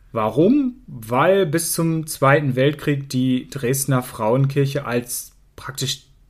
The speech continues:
das Symbol der Stadt galt und man dieses wunderschöne Symbol wiederhaben wollte. Der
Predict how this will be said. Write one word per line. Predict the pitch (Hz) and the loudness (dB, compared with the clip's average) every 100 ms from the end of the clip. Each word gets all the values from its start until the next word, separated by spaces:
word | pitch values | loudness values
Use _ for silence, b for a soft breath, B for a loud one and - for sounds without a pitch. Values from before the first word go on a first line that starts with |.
| _ - | _ -4
das | 131 147 - | -2 0 4
Symbol | 139 131 127 135 151 139 | 6 6 6 6 8 6
der | 127 117 | 4 0
Stadt | - - 139 143 - | -2 0 -2 -2 -2
galt | 131 143 151 147 B B B - | 2 4 4 2 B B B -4
und | 127 | 2
man | 135 131 127 | 4 4 2
dieses | 131 131 127 127 - | 2 0 0 -4 0
wunderschöne | 131 135 139 135 135 127 131 131 131 135 B B B B B | 4 6 6 4 2 2 4 2 0 -6 B B B B B
Symbol | - 127 123 123 139 139 - - - | -4 0 4 8 8 6 -2 -18 -10
wiederhaben | 120 175 196 131 107 98 98 92 | -4 4 4 4 0 -2 -4 -10
wollte. | 90 90 92 - - _ b b b b - | -12 -14 -14 -16 -16 _ b b b b 2
Der | 139 143 147 135 | 6 8 6 0